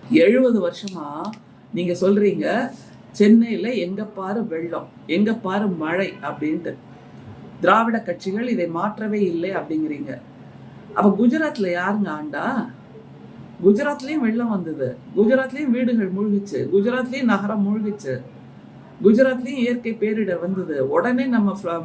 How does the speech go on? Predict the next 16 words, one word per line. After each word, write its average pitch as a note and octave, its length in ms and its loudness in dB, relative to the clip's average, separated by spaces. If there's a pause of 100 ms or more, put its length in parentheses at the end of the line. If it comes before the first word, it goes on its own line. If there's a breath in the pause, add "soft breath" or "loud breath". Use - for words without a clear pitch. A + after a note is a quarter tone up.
(120)
பிரைம் A#3 200 0
மினிஸ்டர் A#3+ 340 2
என்ன G3+ 240 -2
பண்ணாரு? F#3 260 -4
உடனே F3+ 360 -2
ஃப்ளைட்டை A#3 500 -2
புக் F3+ 220 -6
பண்ணி G#3+ 440 0 (520 loud breath)
ட்ர-, D#3+ 460 2 (200)
ஏர்போர்ட்டுக்கு G3+ 600 -2
ஓடி, A#3+ 480 -2 (160)
அங்கேருந்து A3 640 2
ஹெலிகாப்டரோ G#3 720 -4
ஃப்ளைட்டோ G3+ 400 -2
பிடிச்சு B3+ 420 -6 (300 loud breath)
குஜராத்துக்கு G#3+ 560 2